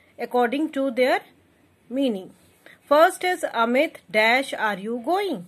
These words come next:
So Amit, you have to fill where, where are you going? So the, uh, word is W H E R E, where. And second is, "I need to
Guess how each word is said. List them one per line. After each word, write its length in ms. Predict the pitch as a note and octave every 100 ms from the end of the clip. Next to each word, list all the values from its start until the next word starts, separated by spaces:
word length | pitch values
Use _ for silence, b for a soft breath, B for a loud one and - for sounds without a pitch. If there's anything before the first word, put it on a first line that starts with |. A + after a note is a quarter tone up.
| b b b b -
So 200 | C4+ D4 - A3+
Amit, 400 | B3+ E4+ G#4+ - b b b _ _ b b
you 120 | A#3+
have 220 | D4 D4+ D4+
to 100 | D#4+
fill 300 | D#4 D#4+ F#4+ F#4 - - G#3
where, 240 | B3 A#3+ A3 A3+
where 180 | E4 E4+
are 160 | C4+
you 140 | A3+ G#3
going? 440 | E3+ F#3 F3+ F#3 _ G#3 -
So 300 | - D4 D#4
the, 140 | C#4 G3+ A#3 A#3
uh, 260 | A3+ A3 G#3+ G3+ G#3+ G3+
word 220 | B3+ C#4+ D#4+
is 200 | F4+ D4
W 380 | A#3 A3+ C#4 D#4
H 280 | B3 C4+ C4+
E 280 | A#3+ B3+ C4+
R 280 | G3+ G#3 B3+
E, 300 | F#3+ D#3 E3+ b b b -
where. 400 | A3+ B3 F3+ F3 b b b b -
And 240 | B3+ C#4+
second 420 | - C4+ D#4+ E4+
is, 180 | F#4 E4+
"I 120 | D#4+
need 420 | B3+ B3 E4+ E4+
to 120 | -